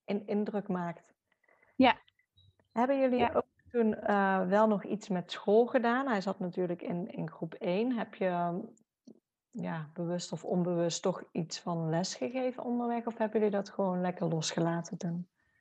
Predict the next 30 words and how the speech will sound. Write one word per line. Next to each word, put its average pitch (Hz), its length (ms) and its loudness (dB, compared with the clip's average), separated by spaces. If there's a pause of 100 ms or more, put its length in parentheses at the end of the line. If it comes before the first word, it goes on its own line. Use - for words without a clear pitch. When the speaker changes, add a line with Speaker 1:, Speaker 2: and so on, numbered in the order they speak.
(1200)
Speaker 2:
Eh, 269 240 2
we 254 80 0
hebben 277 300 6
het, 277 360 4
eh, 214 180 0
losgelaten 233 840 4
en 220 120 2
daarin 214 380 4
heel 226 220 2
erg 220 120 0
Morris 226 400 4
gevolgd 233 480 0
wat 226 160 -4
hij 220 80 -8
graag 214 320 0
wilde. 202 360 0 (760)
Eh, 220 240 2
wat 214 180 2
ik 254 120 -2
al 240 180 4
eerder 247 260 6
zei 233 240 8
is 240 100 4
dat 247 120 -2
Morris 240 320 6
heel 269 320 6
graag 226 300 -2
naar 214 100 0
school 254 360 0
wilde. 320 380 0